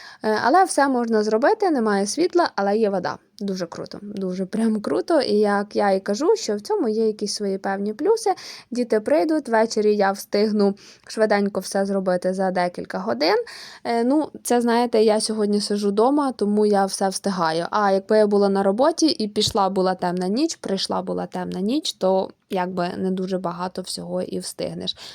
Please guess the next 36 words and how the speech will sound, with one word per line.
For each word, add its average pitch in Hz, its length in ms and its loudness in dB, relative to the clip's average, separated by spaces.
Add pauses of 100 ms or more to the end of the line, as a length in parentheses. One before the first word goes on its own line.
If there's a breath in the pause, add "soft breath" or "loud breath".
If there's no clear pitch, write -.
(120 loud breath)
Потрібно 202 380 0
все 190 200 -4
робити 175 360 -6
при 180 160 -8
фонарику, 277 560 -2
можливе. 247 560 0 (460 loud breath)
Е, 202 240 -2 (100)
але, 247 340 0 (720)
але 370 260 2
нічого 220 360 0
страшного, 190 500 -8
це 214 140 -2
не 214 120 2
перша 208 400 -2
зима, 214 400 0 (420 loud breath)
і 208 220 -2
думаю, 220 340 2
ми 196 180 2
її 196 340 0 (180)
переживемо. 175 640 -8
Все 208 200 -6
у 202 60 -2
нас 180 180 -4
буде 175 260 -8
добре. 165 400 -12 (840)
Вирішила 226 500 -2
я, 208 260 0
що 202 240 -6
приготувати 196 760 -6
суп, 302 520 -8 (100)
і 220 80 -4
думаю, 214 540 0
зроблю 202 500 -4
я 247 200 0
тісто 277 480 -6
дріжджеве, 240 760 0